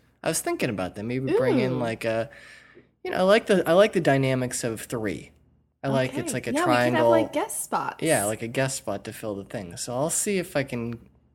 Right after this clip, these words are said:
Speaker 1: rustle up someone. I feel like,
Speaker 2: Cool.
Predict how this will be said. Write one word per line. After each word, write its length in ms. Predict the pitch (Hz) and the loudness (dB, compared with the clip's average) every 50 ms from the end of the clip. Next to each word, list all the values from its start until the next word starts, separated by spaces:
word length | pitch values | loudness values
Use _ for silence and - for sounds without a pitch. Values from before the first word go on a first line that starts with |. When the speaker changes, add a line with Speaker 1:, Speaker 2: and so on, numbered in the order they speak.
| _ - | _ -2
Speaker 1:
rustle 400 | 131 120 113 - - - 120 110 | 0 0 0 0 -4 -6 -6 -6
up 160 | 110 - - | -6 -6 -8
someone. 440 | - - 101 95 95 92 92 92 98 | -10 -8 -8 -8 -8 -10 -10 -12 -14
I 60 | 107 | -16
feel 220 | 107 - 143 131 | -14 -10 -10 -8
like, 320 | 120 113 117 113 - - _ _ _ _ _ _ - | -8 -8 -10 -10 -12 -16 _ _ _ _ _ _ -14
Speaker 2:
Cool. 380 | 165 185 240 247 220 - 180 | -12 -10 -8 -8 -8 -10 -12